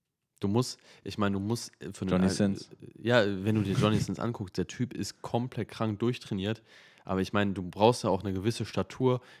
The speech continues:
Speaker 1: eine gewisse Fitness, um so drei Tussen zu handeln, so.
Speaker 2: <laughs>
Speaker 1: Du brauchst halt irgendwie, du, du, du musst halt die Gains dafür haben.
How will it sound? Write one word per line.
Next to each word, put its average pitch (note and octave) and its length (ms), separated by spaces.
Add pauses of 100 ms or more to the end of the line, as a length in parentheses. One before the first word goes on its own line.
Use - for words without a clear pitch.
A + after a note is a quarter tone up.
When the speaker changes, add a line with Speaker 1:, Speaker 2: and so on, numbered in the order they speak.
Speaker 1:
eine G2 100
gewisse G2+ 300
Fitness, B2+ 600 (220)
um G#2+ 140
so G2+ 140
drei G#2 320
Tussen A2 400
zu G2+ 160
handeln, B2 460
so. A#2+ 260 (360)
Speaker 2:
<laughs> F#3 400
Speaker 1:
Du A#2 100
brauchst A#2+ 320
halt A#2 140
irgendwie, A2+ 460
du, F#2+ 180
du, G2 200
du G#2 140
musst A2 200
halt A2+ 160
die G2 100
Gains C3+ 360
dafür F#2 300
haben. F2 280